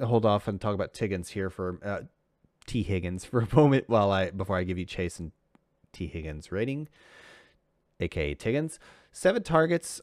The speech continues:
uh, in his return and caught a two-point conversion was about the highlight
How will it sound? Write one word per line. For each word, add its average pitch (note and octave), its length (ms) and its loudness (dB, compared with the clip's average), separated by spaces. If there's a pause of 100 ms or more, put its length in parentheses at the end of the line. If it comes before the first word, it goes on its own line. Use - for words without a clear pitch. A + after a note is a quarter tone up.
(100)
uh, G#2+ 480 4 (100)
in A#2+ 160 2
his A2+ 200 4
return B2+ 680 4
and A2+ 160 -2
caught A#2 300 4
a G#2 80 0
two-point A2 400 -2
conversion G#2 500 2
was G2 140 0
about G2 240 0
the - 60 -6
highlight G#2+ 520 2